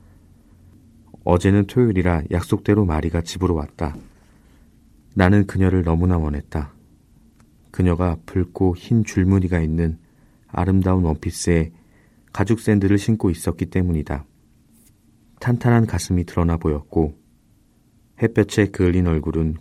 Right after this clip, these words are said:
꽃처럼 아름다웠다. 우리는 버스를 타고 알지에서 몇 킬로미터 떨어진 바위로 둘러싸이고 육지 쪽으로 갈대가 우거진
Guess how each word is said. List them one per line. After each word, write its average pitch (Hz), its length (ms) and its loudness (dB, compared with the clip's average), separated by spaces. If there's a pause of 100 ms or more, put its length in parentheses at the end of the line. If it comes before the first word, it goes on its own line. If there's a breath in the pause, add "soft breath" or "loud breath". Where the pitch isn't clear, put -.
꽃처럼 90 460 -6
아름다웠다. 78 800 -6 (1800 soft breath)
우리는 95 420 2
버스를 104 420 -2
타고 90 520 -2 (240)
알지에서 85 640 0
몇 80 240 -2
킬로미터 82 520 -4
떨어진 76 540 -4 (840 soft breath)
바위로 101 400 2
둘러싸이고 90 920 0 (160)
육지 95 280 -2
쪽으로 90 380 -2
갈대가 90 480 -4
우거진 85 580 -4